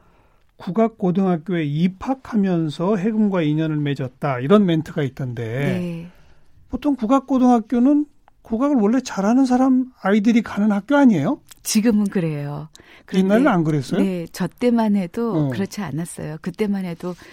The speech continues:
Speaker 2: 국악을 아는 사람이 별로 없었고요. 제가 어렸을 때 이제 바이올린을 배웠었는데요. 저는 그게 그냥 우리나라 음악인 줄 알았어요.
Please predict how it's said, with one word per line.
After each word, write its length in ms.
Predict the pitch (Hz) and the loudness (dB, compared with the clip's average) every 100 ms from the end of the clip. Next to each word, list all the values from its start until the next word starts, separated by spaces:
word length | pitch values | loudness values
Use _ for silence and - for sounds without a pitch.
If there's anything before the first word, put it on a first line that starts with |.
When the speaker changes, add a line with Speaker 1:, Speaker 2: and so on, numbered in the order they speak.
| - - - - - - | -20 -20 -20 -20 -20 -18
Speaker 2:
국악을 1200 | 190 202 202 202 180 - 196 190 190 190 185 - - _ | -12 -6 -4 -4 -6 -8 -6 -4 -4 -4 -6 -8 -14 _
아는 300 | 143 160 196 | -6 -2 -2
사람이 340 | 214 240 208 190 | -4 -6 -6 -6
별로 240 | 165 160 | -8 -8
없었고요. 720 | 143 - 165 - 180 208 208 185 - - - | -10 -12 -14 -10 -8 -6 -8 -10 -18 -20 -10
제가 340 | 190 185 185 | -8 -6 -6
어렸을 400 | 143 185 185 180 | -6 -8 -10 -14
때 260 | 165 170 170 | -14 -10 -10
이제 160 | 156 | -12
바이올린을 680 | - 156 151 185 208 190 165 - | -10 -8 -6 -2 -2 -2 -8 -8
배웠었는데요. 1000 | 160 156 151 165 156 147 160 202 220 156 - - _ - | -8 -8 -8 -8 -8 -8 -8 -8 -8 -10 -16 -20 _ -6
저는 380 | 180 180 254 254 | -4 0 0 -2
그게 240 | 196 190 | -4 -8
그냥 460 | - 175 170 160 160 - _ _ _ - | -6 -8 -6 -6 -10 -16 _ _ _ -4
우리나라 380 | 202 214 196 160 | 0 0 0 -4
음악인 280 | 160 156 151 | -6 -8 -14
줄 120 | 156 | -14
알았어요. 340 | 156 - - | -16 -18 -20